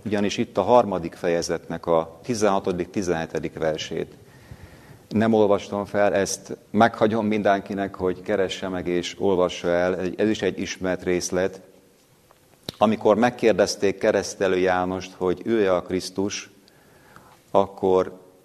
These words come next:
utal valakire, aki nálánál is erősebb, és akinek a saruját sem méltó megoldani,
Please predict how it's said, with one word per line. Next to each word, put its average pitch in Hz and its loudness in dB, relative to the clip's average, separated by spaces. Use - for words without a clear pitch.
utal 104 6
valakire, 92 2
aki 85 0
nálánál 85 0
is 82 -6
erősebb, 80 -4
és - -6
akinek 92 -2
a 87 0
saruját 87 2
sem 90 -4
méltó 85 -2
megoldani, 80 -4